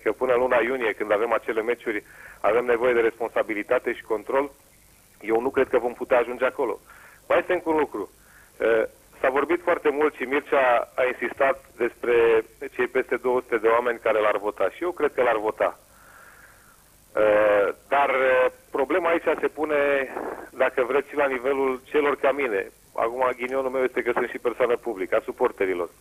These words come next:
Și dacă e să facem comparația cu politica, din patru în patru ani, politicienii merg la vot și, într-un fel sau altul, plătesc pentru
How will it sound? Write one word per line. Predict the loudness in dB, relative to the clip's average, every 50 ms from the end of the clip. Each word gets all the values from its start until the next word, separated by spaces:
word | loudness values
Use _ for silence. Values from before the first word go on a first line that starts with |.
| _ _ _ -20 -20 -20 -20 -20 -20 -20 -20 -20 -20 -20 -20 -20 -20 -20 -20 -20 -20 _ -6
Și | -2 0
dacă | 0 2 2 0
e | 0
să | -2 -2 -2
facem | -2 -2 -2 -4
comparația | -4 -2 -2 0 0 0 0 0 -2 -2
cu | -4 -4
politica, | -4 -4 -2 -2 -2 -4 -4 -4 -2 0 2 2 2 0 -2 -4
din | -6 -6 -4
patru | -2 -2 -2 -2 -2
în | -4
patru | -2 -2 -2 -2 -2 -2 -2
ani, | -2 -2 -2
politicienii | -4 -4 -4 -4 -6 -8 -12 -8 -6 -6 -4 -4 -4 -4 -4 -4 -4 -6 -6 -8 -10 -12 -12 -10 -8 -8 -8 -8 -4
merg | -2 -2 0 0
la | 2 0 0 0
vot | 0 0 -2 -2 -4 -18 -12
și, | -8 -8
într-un | -6 -6 -4 -6 -2
fel | 0 0 0 2 2
sau | 2 2
altul, | 2 2 0 -4 -8 -6 -2
plătesc | -2 -2 0 0 0 -2 -2
pentru | -2 -4 -4 -4 -4 -2 -2 -2 -2 -2